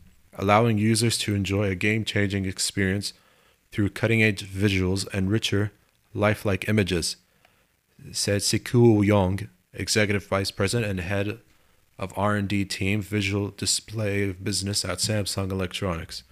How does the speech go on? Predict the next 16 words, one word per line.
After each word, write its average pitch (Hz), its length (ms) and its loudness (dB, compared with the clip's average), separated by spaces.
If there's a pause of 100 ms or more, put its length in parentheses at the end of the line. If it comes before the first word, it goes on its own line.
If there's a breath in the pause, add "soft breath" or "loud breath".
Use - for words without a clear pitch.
(160 loud breath)
Samsung 160 520 4
will 127 120 0
continue 135 420 0
to 135 140 -4
invest 127 400 -2
in 101 160 -4
users' 113 360 -2
viewing 117 320 0
experiences 98 760 -6 (680 soft breath)
as 107 200 2
technology 120 540 0
continues 113 500 -2
to 104 120 -2
advance 101 500 0
and 98 220 -6
provide 101 480 2